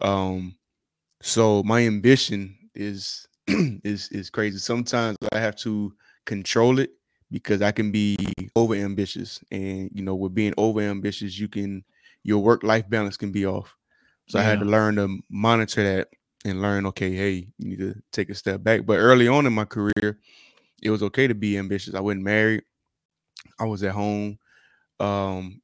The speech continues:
Speaker 1: you know, with my parents, but I also knew that eventually I wanted to get from under my parents' roof and, and get my own. And, um,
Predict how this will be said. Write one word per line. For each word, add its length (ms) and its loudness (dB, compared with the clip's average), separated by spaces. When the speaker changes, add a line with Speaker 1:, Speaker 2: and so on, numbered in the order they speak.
Speaker 1:
you 80 -6
know, 100 -2
with 140 -4
my 120 -6
parents, 580 0
but 180 0
I 40 0
also 440 2
knew 240 -2
that 160 2
eventually 480 -2
I 40 0
wanted 200 -4
to 80 -8
get 300 -2
from 180 -6
under 160 -4
my 120 -4
parents' 340 -4
roof 260 -4
and, 280 -6
and 240 -8
get 140 2
my 140 -2
own. 420 0
And, 160 -2
um, 440 -4